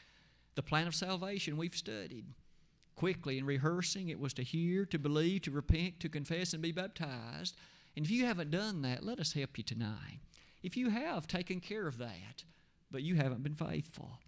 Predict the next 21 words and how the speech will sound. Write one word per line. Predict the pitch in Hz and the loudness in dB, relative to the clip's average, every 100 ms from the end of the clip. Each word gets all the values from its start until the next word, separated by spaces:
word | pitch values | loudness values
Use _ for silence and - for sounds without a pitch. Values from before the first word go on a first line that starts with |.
| - - - - - _ - | -20 -20 -20 -20 -20 _ -10
you | 143 165 | -2 0
have | 139 | 0
brought | 123 131 139 | 2 0 0
shame | - 147 139 156 165 | 0 2 2 2 0
upon | 156 135 131 127 | 0 0 2 4
your | 139 139 | 4 4
life | 135 151 156 | 2 0 0
as | 120 | -2
a | 127 | -2
Christian. | - 160 165 - 185 | 2 2 2 -2 0
You've | 151 131 | 2 2
brought | 143 - | 0 0
shame | - 143 160 175 | -2 0 -2 -2
on | 151 | -4
the, | 135 127 - - | -4 -6 -8 -12
on | 139 | -10
the | 127 | -8
church. | - 151 160 180 190 - - - - _ _ | -6 -4 -4 -6 -8 -10 -12 -18 -20 _ _
Make | 208 180 - | -4 -4 -4
that | 120 - | -4 -2
right. | 117 113 127 151 | -2 0 -2 -4